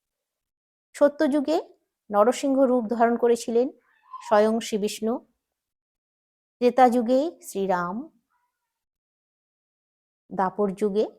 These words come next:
শ্রীকৃষ্ণ, কলিযুগে বুদ্ধ। তো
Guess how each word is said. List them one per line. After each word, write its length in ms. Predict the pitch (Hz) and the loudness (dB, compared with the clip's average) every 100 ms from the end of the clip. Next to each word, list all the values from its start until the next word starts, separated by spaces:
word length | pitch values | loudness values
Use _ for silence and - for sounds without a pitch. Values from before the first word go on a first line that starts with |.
| _ | _
শ্রীকৃষ্ণ, 580 | _ 185 - 185 - 196 202 339 _ _ _ _ _ _ _ _ - | _ -12 -8 -10 -8 -8 -8 -10 _ _ _ _ _ _ _ _ -4
কলিযুগে 520 | 196 202 185 208 240 - _ _ 170 | -2 -2 -2 -2 -4 -6 _ _ -14
বুদ্ধ। 320 | 165 151 - 170 - _ _ _ _ _ - _ _ _ _ _ _ _ _ _ _ | -12 -14 -16 -18 -18 _ _ _ _ _ -20 _ _ _ _ _ _ _ _ _ _
তো 80 | - | -2